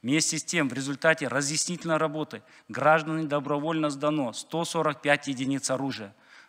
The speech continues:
Только за прошедшую неделю в Алматинской области гражданами сданы три гладкоствольных ружья. Активно продолжаются акти-, <clears throat> оперативные мероприятия по обнаружению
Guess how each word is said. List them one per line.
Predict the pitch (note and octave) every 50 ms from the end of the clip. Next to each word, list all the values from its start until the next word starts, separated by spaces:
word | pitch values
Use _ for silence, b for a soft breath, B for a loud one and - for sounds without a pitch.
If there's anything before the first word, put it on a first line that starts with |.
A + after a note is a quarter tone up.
| B
Только | _ D3+ E3 F3+ F3 F3+ E3+
за | C#3+ D#3 D3+
прошедшую | - - E3 D#3 - F3+ F3 - - E3+ E3
неделю | E3+ E3 D#3 F#3 F#3+ F#3 F#3+
в | D3+ D#3
Алматинской | D3+ D3+ D#3+ D#3 C#3+ - D3+ D3 C3+ - - -
области | E3+ F3 E3+ E3+ D#3+ - - - D#3+ D3 D3+ B B B B B B B B B B
гражданами | - G#2+ B2+ D3 E3 E3+ E3 E3 E3 D#3+ D#3 D#3 D#3
сданы | D3 C3 C#3 D3+ D#3 D#3 D#3 D3 C#3+ - - - _
три | D3+ C#3+ D#3+ F3
гладкоствольных | D#3 D3 D3 C#3+ - - C3 - - C3 C3 C#3 C3 B2+ - -
ружья. | B2+ C3 A#2+ A#2+ B2+ A#2 G2+ G#2+ - - B B B B B B B
Активно | - B2 C3 - - E3+ E3+ E3+ E3+ D#3
продолжаются | - D#3+ D#3+ D3 D#3 D#3 D3 C#3 D#3+ E3 D#3+ D#3+ - D3
акти-, | C#3 C#3 - - E3 D#3+ C#3 C#3 C#3 C3 C3 B2 - - _
<clears throat> | - D#3 E3+ F3+ C#4 B2+ -
оперативные | C#3 C3 - D#3 C#3+ D3+ D3+ - E3+ E3+ E3+ D#3
мероприятия | D3 D3 C#3+ C#3+ C3+ - - D3+ D#3 D#3 D3+ - -
по | - C#3+ D3
обнаружению | D3 C3+ D3 C#3+ D3 D3 C3+ C3+ D#3 D3+ D#3 D3 C3+ B2